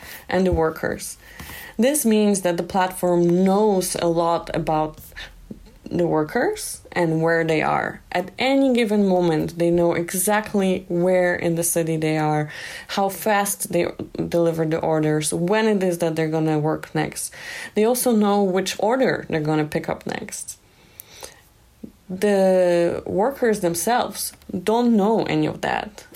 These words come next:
In fact, they are forced to constantly guess.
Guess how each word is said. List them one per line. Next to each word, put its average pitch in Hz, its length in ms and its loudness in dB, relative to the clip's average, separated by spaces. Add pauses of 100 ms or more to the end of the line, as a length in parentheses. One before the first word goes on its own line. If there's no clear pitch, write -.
In 214 160 2
fact, - 640 -4 (1000)
they 226 300 2
are 208 460 2
forced 254 680 0
to - 60 -12
constantly 220 600 2
guess. 196 640 -2